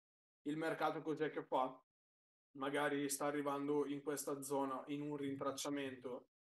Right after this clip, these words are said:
sta arrivando in questa zona, non vi tocca nulla della golden narration, cos'è che fa? Riparte. C'è un altro tipo di Fibonacci che utilizzo per quanto riguarda, ehm, queste casistiche di mercato,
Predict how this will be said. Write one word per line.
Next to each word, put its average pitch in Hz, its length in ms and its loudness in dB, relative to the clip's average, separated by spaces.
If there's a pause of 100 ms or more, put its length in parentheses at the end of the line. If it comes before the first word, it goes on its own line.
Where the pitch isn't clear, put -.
(120)
sta - 180 -2
arrivando 160 340 0
in 165 80 -4
questa 160 320 -2
zona, 151 300 4
non 180 320 0
vi 196 160 -6
tocca 165 340 0
nulla 165 380 2
della 139 220 4
golden 139 420 2
narration, 143 580 0
cos'è 143 220 0
che 147 120 0
fa? 120 300 -4 (340)
Riparte. 139 760 0 (280)
C'è 175 140 2
un 175 60 2
altro 190 280 4
tipo 190 400 8
di 160 140 -4
Fibonacci 165 600 -2
che 151 80 -4
utilizzo 156 580 0
per 175 160 4
quanto 143 280 0
riguarda, 135 680 2
ehm, 123 800 -4
queste 151 440 2
casistiche 147 600 -2
di 139 80 0
mercato, 139 680 0